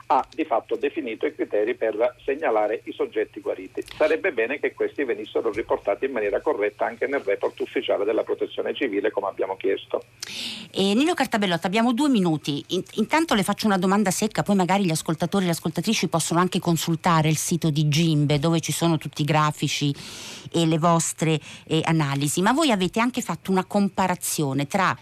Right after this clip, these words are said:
Speaker 2: il distretto di Hubei, eh, che ha più o meno la stessa popolazione, eh, italiana,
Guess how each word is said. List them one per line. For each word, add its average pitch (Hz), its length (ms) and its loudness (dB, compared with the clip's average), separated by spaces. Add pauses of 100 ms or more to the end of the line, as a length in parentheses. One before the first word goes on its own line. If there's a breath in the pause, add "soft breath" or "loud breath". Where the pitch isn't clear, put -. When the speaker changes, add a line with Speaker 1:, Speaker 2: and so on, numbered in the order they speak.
(160 loud breath)
Speaker 2:
il 160 180 -2
distretto 196 500 -2
di 160 220 2
Hubei, 147 720 0
eh, 135 260 -2
che 139 260 -4
ha 151 100 0
più - 160 -4
o 131 40 2
meno 151 220 2
la 135 60 0
stessa - 360 -4
popolazione, 135 840 0 (380 loud breath)
eh, 135 280 2
italiana, 151 800 0